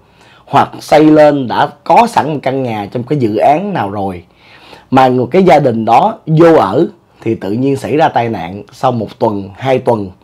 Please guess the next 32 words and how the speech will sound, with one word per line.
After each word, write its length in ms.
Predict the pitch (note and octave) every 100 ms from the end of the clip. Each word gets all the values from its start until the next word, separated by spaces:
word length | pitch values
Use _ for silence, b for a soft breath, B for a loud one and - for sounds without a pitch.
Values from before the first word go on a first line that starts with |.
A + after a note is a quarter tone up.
| B B B B
hoặc 200 | - G2+
là 100 | G#2+
sau 240 | G#2 C#3 C#3+
nhiều 260 | B2 A2
năm 280 | G#2+ B2 A#2
họ 100 | G2+
sống 280 | - D#3+ F3+
ở 60 |
đó, 280 | C#3+ C3+ F#3+ - b b b b b _
mà 300 | B2+ A2 G#2+
cái 160 | - D#3+
tai 160 | C#3 B2+
nạn 240 | G#2 F#2+
nó 120 | C3
làm 220 | D3 A2
cho 60 | A#2 A#2+
cả 160 | - D3
gia 180 | D#3
đình 300 | C3 G#2+ F#2+ F#2 _
hoặc 200 | G#2+ G#2+
là 60 | G#2
một 60 | G2
thành 240 | A#2 A2+ A#2
viên 220 | D#3 D#3
nào 100 | A#2+
đó 120 | C3+
trong 220 | D#3 C#3+
gia 80 | C3+
đình 260 | B2 G#2 F#2+
chết 320 | E3+ G3+ -
tức 160 | G#3 -
tưởi. 320 | - F#2+ G3